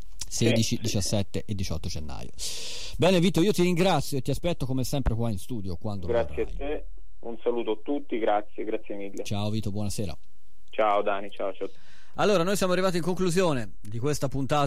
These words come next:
Speaker 1: della Settima Ossessione, che come sempre potete riascoltare anche in podcast, che troverete come sempre sul sito nuovo, nuovissimo e bello di Nova Radio, che è novaradio punto info, e poi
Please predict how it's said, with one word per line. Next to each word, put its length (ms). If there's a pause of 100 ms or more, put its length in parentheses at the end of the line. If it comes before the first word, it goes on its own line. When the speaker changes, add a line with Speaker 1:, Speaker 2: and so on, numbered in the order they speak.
Speaker 1:
della 100
Settima 320
Ossessione, 560
che 100
come 160
sempre 300
potete 320
riascoltare 880
anche 580
in 340
podcast, 760
che 140
troverete 680 (500)
come 200
sempre 320
sul 160
sito 500
nuovo, 560
nuovissimo 560
e 60
bello 400
di 80
Nova 180
Radio, 320
che 80
è 20
novaradio 400
punto 280
info, 340
e 40
poi 540